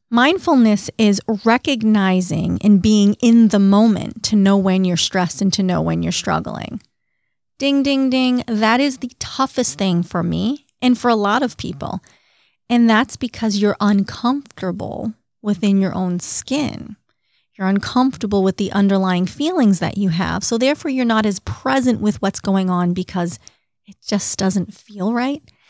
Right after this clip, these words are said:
And so working on being mindful and taking some time to ask yourself some questions, taking a step back, being able to observe from a distance what's going on so that you can self-assess.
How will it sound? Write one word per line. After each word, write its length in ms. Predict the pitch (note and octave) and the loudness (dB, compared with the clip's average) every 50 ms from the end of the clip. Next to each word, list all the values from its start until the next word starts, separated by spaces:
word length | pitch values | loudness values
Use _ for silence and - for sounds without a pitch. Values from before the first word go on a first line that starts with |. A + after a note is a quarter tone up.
| _ | _
And 100 | - A3 | -2 0
so 160 | G#3 - A#3+ G#3+ | 0 2 0 0
working 540 | G3+ F#3 F3+ G3+ A3 B3 - - C#4 B3+ | 0 0 0 0 0 0 0 -2 -2 -2
on 260 | A3 - G#3+ G3+ F#3+ - _ _ _ _ | 0 0 0 0 0 -2 _ _ _ _
being 260 | A3 A3 G#3+ G3+ F#3+ | 0 2 4 4 4
mindful 640 | F#3 F#3 F#3 F#3 G3 G3+ G#3 G3+ - G#3 G3 F3+ - | 4 4 4 4 2 2 2 0 0 -2 -2 0 0
and 160 | - G3 F#3 | 0 0 0
taking 360 | - - G#3 F#3 F3 G3+ G3 | 0 -2 -2 -2 0 0 -2
some 240 | F#3 - - G3 F#3+ | -2 0 -2 -2 -2
time 440 | F#3 - - G3+ G3 F#3+ F#3+ F#3+ G3 | -2 -2 -2 0 0 2 2 2 0
to 120 | F#3+ F#3+ - | 0 -2 -2
ask 220 | - G3 F#3 - | -2 -2 -2 -4
yourself 320 | G#3 F#3+ - - G3 F#3 - | -4 -6 -4 -4 -4 -4 -4
some 180 | - G3+ F#3 | -4 -6 -6
questions, 640 | F3+ - - G3 F#3 F3 - - G3+ F#3 F3+ F3 - | -6 -6 -4 -4 -2 -2 -2 -2 -2 -2 -2 -2 -2
taking 340 | - G#3 F#3+ - F#3+ F#3+ | -4 -6 -6 -6 -6 -6
a 60 | G3 F3 | -6 -6
step 340 | - - - G#3 - - | -6 -6 -6 -8 -8 -6
back, 280 | - F3 E3 E3+ E3+ F3 - _ _ _ _ | -4 -2 -2 -2 -2 -4 -8 _ _ _ _
being 220 | - B3+ C#4+ C#4 - | -2 -2 -2 0 0
able 280 | A#3 B3 A#3 A#3 A3+ | -2 0 0 0 0
to 220 | G#3+ - - A#3 G3+ - | -2 -2 -4 -4 -4 -2
observe 920 | G3+ F3+ F#3 F3+ F3+ F#3 F#3 A3 A#3+ B3 G#3 E3 C#3 C#3 E3+ G3+ - - _ _ _ _ _ | -4 -4 -2 -2 -2 0 2 2 4 4 2 2 0 -2 -2 -4 -6 -10 _ _ _ _ _
from 280 | _ _ - A3 G#3 G#3 | _ _ -2 0 0 0
a 40 | |
distance 760 | G#3+ - F4 F#4 F4+ - - - F3+ E3+ E3 E3+ - - - - | 0 0 0 -2 -2 -2 -4 -4 -4 -4 -6 -8 -10 -12 -12 -10
what's 260 | G#3+ G#3 A3+ B3 - - | -4 -2 -2 -2 -2 -4
going 300 | - A3+ G#3 G3+ G3 F#3+ | -4 -2 0 0 2 2
on 320 | G3+ A#3 A#3 G3 F3+ F#3 | 2 4 4 2 2 0
so 100 | F3 - | -2 -2
that 120 | F3+ F3+ - | -4 -2 -2
you 80 | G3+ | -2
can 160 | F#3 - F#3+ F3+ | -2 0 -2 -2
self-assess. 800 | - - F#3+ F3+ F3 - - - - - - - F#3 - - | -2 -2 -2 -2 -2 -4 -6 -6 -6 -4 -6 -6 -8 -10 -14